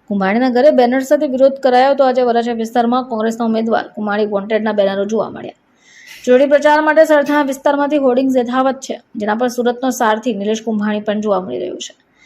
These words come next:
લોકસભાની ચૂંટણીમાં કોંગ્રેસના ઉમેદવાર નિલેશ કુંભાણીનું ફોર્મ રદ થયા બાદ મેદાનમાં બાકી બચતા ઉમેદવારોએ પણ ઉમેદવારી પાછી ખેંચી લેતા ભાજપના મુકેશ દલાલ બિનહરીફ જાહેર થઈ ગયા. આ ઘટના બાદ કોંગ્રેસની આબરૂનું સતત ધોવાણ થઈ રહ્યું છે.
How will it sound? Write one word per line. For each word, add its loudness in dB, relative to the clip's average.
લોકસભાની 0
ચૂંટણીમાં -2
કોંગ્રેસના 0
ઉમેદવાર 2
નિલેશ 0
કુંભાણીનું 0
ફોર્મ 0
રદ -2
થયા 0
બાદ 2
મેદાનમાં 0
બાકી -2
બચતા -2
ઉમેદવારોએ 0
પણ -6
ઉમેદવારી 0
પાછી -4
ખેંચી -2
લેતા -4
ભાજપના 2
મુકેશ 0
દલાલ 4
બિનહરીફ -2
જાહેર -2
થઈ -12
ગયા. -10
આ 2
ઘટના 2
બાદ 2
કોંગ્રેસની 0
આબરૂનું -2
સતત -6
ધોવાણ -2
થઈ -8
રહ્યું -8
છે. -12